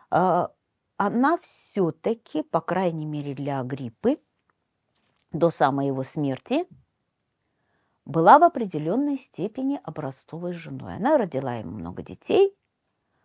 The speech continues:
она следовала за ним, в общем-то, по различным частям империи, в том числе, когда, в частности, Агриппа руководил восточными провинциями.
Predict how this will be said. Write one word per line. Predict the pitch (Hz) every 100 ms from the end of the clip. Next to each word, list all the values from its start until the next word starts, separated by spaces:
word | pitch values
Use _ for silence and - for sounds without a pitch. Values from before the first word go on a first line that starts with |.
| _ _ -
она | 147 170 285
следовала | - 302 330 285 302 302 294
за | 277 294
ним, | 277 277 277 285 _ _ - _ -
в | 175
общем-то, | 226 - 247 226 190
по | - 170 170 156 160
различным | 160 160 147 113 113
частям | 139 - 135 147
империи, | 156 - 277 339 320
в | -
том | 262 294
числе, | 262 247 240 254
когда, | 190 151 156 180 240
в |
частности, | - 175 208 196 - -
Агриппа | - - 147 208 -
руководил | 190 180 135 131 135 175
восточными | 170 - - - -
провинциями. | - - - 73 - - _